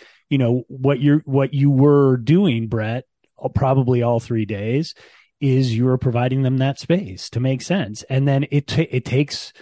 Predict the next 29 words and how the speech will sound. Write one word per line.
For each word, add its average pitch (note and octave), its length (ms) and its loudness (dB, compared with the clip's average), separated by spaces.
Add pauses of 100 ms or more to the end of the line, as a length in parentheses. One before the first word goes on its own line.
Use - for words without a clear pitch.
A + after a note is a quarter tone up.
(220)
three D3 240 2
days. D3+ 400 0
And, C#3 340 -2
and D3+ 180 0
that's F#3 260 -2
just - 240 -2
to D3+ 60 0
have, C3 280 0
like, C3 280 0
the B2 200 0
initial C3 480 0
epiphany A#2+ 520 -2
of, G#2 160 -6
like, G#2 360 -8
"Oh, C#3+ 360 -2 (480)
this C3 160 -2
might C#3+ 280 0
be B2 140 -2
something A#2 580 -4 (120)
I A#2+ 160 -4
could A#2+ 180 -4
actually B2+ 460 -2
do A2+ 480 -2
and A2 200 -6
might C#3 360 -2 (120)
like C#3 380 -2 (300)
trying A2 600 -4
to - 120 -10
do." F2+ 440 -8